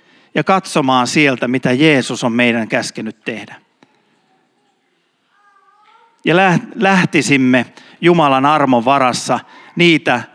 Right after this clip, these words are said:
asioita räpiköimään eteenpäin. Ajattelen, että Simeon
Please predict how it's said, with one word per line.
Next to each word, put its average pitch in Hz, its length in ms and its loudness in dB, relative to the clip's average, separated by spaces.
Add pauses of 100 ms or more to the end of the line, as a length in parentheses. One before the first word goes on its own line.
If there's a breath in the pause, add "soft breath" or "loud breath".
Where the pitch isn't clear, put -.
asioita 135 760 -2
räpiköimään 120 960 -2 (160)
eteenpäin. - 760 -10 (2000 soft breath)
Ajattelen, 165 460 2
että 143 180 -2
Simeon 139 520 4